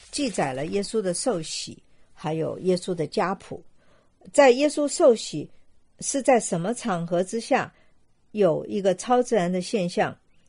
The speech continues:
啊，显现出来，天被打开，圣灵降下在耶稣的身上，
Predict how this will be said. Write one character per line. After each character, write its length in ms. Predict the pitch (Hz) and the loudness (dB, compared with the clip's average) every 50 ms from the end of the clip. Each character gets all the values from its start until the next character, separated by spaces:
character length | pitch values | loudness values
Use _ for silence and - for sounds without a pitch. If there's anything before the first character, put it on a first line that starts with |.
| _ _ _ _ _ _ - | _ _ _ _ _ _ -10
啊， 260 | 180 170 135 123 131 | -8 -8 -8 -8 -10
显 320 | 160 - - 180 170 160 | -10 -8 -2 0 0 0
现 240 | 165 - 254 233 196 | 2 4 4 4 4
出 180 | 185 - 226 214 | 2 0 0 2
来， 380 | 196 175 151 151 156 165 180 - _ _ _ _ _ _ _ _ _ _ _ _ _ _ _ _ _ _ _ _ _ _ _ - | 2 2 0 0 -4 -6 -6 -10 _ _ _ _ _ _ _ _ _ _ _ _ _ _ _ _ _ _ _ _ _ _ _ -6
天 260 | - - 262 247 254 | 6 6 6 6 8
被 160 | 254 262 240 196 | 6 6 6 6
打 240 | - 180 147 151 156 | 4 0 -2 -2 -4
开， 400 | - 214 208 202 196 202 208 202 - - - _ - _ - | -4 0 2 2 2 0 -2 -6 -10 -18 -20 _ -20 _ -14
圣 320 | - - - 269 233 196 | -4 4 4 6 6 6
灵 180 | 185 180 190 202 | 0 0 -2 2
降 220 | 262 240 214 208 | 2 2 2 2
下 200 | - 226 208 190 | 0 -2 -2 0
在 160 | 180 202 185 | 0 0 0
耶 160 | 180 190 196 | 0 0 -2
稣 160 | 185 - 220 196 | -4 -4 -4 -2
的 120 | 185 175 | -2 -2
身 220 | 165 - 202 190 | 0 0 -2 -2
上， 360 | 196 - 233 208 165 131 180 | 0 0 0 0 0 0 -6